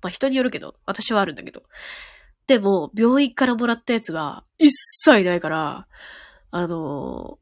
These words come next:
ね、もし、これを見てる声優志望の方、<laughs> いないよ。まあ、いないと思うけど、何かね、その声の仕事、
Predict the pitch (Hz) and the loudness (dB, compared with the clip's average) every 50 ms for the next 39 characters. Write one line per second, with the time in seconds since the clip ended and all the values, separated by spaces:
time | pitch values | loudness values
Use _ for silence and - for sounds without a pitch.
0 | - - 170 175 175 160 175 190 190 190 - - 160 160 151 135 - - 254 - | -12 -8 -6 -4 -4 -4 -4 -4 -4 -2 -4 -6 -6 -8 -10 -12 -14 -16 -12 -6
1 | - 208 180 175 170 160 175 175 180 175 160 151 151 - - - 190 175 170 170 | -2 -2 -2 -2 -2 -4 -6 -6 -6 -6 -6 -6 -6 -8 -6 -6 -4 -4 -4 -6
2 | 170 165 170 170 - - 185 180 226 262 247 214 190 190 - 247 196 - - 240 | -6 -6 -8 -8 -8 -6 -2 2 4 4 4 4 2 0 -2 -2 0 2 4 4
3 | 220 - - 370 - - - _ _ _ - - 508 508 440 427 440 403 392 370 | 4 4 2 -2 -4 -4 -6 _ _ _ -4 0 4 4 4 4 4 2 -2 -4
4 | 320 330 - 254 262 254 320 359 440 605 571 466 320 277 226 208 - - - - | -6 -4 -2 0 2 4 6 6 8 6 6 6 4 4 4 2 -2 -4 -2 0
5 | 214 208 202 - - 220 233 233 233 233 277 311 285 240 208 - - 175 170 175 | 0 2 0 0 -4 -4 -2 0 2 2 2 2 2 0 -2 -4 -4 -4 -2 0
6 | 202 277 277 214 208 196 220 262 247 196 170 - - - _ - - - _ - | 0 0 0 0 0 2 2 2 2 2 -2 -4 -10 -14 _ -20 -20 -20 _ -6
7 | - 208 202 190 180 - - 160 196 226 269 285 262 254 - 208 - 190 190 - | -4 -2 -2 -2 -2 -4 -4 -4 -4 -4 -6 -8 -10 -10 -8 -8 -8 -8 -6 -4
8 | - 208 196 180 175 170 - - 180 180 180 - 185 180 170 175 180 - | -2 -2 0 -2 -4 -6 -6 -6 -4 -6 -4 -4 -4 -4 -4 -4 -6 -8